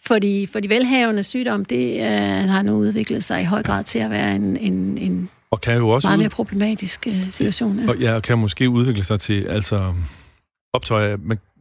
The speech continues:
Speaker 2: kan jo ikke helt udelukke, at det der, at der er et overtryk i, jeg tænker på i, øh, demonstrationerne for Black, Black Lives Matter i U S A,
Speaker 1: Mm.
Speaker 2: som
Speaker 1: Ja.
Speaker 2: læner sig op af borgerkrigslignende
Speaker 1: Ja.
Speaker 2: tilstande, jo måske også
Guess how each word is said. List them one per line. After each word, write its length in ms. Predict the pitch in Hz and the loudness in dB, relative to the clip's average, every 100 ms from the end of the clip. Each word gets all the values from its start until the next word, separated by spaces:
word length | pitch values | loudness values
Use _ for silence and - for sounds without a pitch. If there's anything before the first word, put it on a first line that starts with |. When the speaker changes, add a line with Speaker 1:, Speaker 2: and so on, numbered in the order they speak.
| - | -6
Speaker 2:
kan 100 | - | 0
jo 40 | 113 | 2
ikke 140 | 135 | 2
helt 120 | 143 | 0
udelukke, 600 | - 135 147 127 107 107 - | 2 4 4 4 2 -2 -4
at 220 | 98 - | -4 -2
det 120 | 123 120 | 0 2
der, 280 | 117 101 87 - _ _ _ _ _ - | 2 2 -2 -6 _ _ _ _ _ -4
at 120 | 98 | 0
der 60 | 104 | 2
er 100 | 104 | 2
et 80 | - | 2
overtryk 560 | 123 151 - 104 101 | 0 0 0 -2 -2
i, 140 | 113 107 | -2 -2
jeg 100 | 107 | 0
tænker 180 | 120 | 0
på 280 | 107 110 101 - | 2 2 2 0
i, 200 | 104 107 _ _ _ _ _ - | -4 -4 _ _ _ _ _ -4
øh, 340 | 101 92 92 92 | 0 2 0 -2
demonstrationerne 640 | 110 101 110 - 127 120 98 | 0 0 0 2 2 2 0
for 60 | - | -2
Black, 260 | 107 107 - - | 0 0 -2 0
Black 160 | 113 | 2
Lives 220 | 107 104 | 2 0
Matter 260 | 110 104 107 | 2 2 0
i 100 | 98 | 0
U 140 | 98 | 0
S 120 | 95 - | 0 2
A, 140 | 110 - | 0 2
Speaker 1:
Mm. 60 | 208 | 2
Speaker 2:
som 320 | 104 95 90 - 98 - | 2 0 -2 -8 -8 -4
Speaker 1:
Ja. 80 | - - - | -6 -6 -4
Speaker 2:
læner 360 | 101 127 143 | 2 4 2
sig 160 | 101 110 | 2 2
op 120 | 107 | 2
af 80 | 110 | 2
borgerkrigslignende 1040 | 104 107 127 - 95 - - 104 107 104 101 113 | 2 2 2 -2 -4 -4 -8 -10 -2 0 2 2
Speaker 1:
Ja. 60 | |
Speaker 2:
tilstande, 300 | 104 98 92 87 - - - - - - _ _ _ _ - | 2 2 -2 -4 -12 -20 -20 -20 -20 -20 _ _ _ _ 2
jo 140 | 117 | 4
måske 380 | 113 104 - 123 | 4 2 2 2
også 380 | 117 139 - 107 | 4 2 0 -2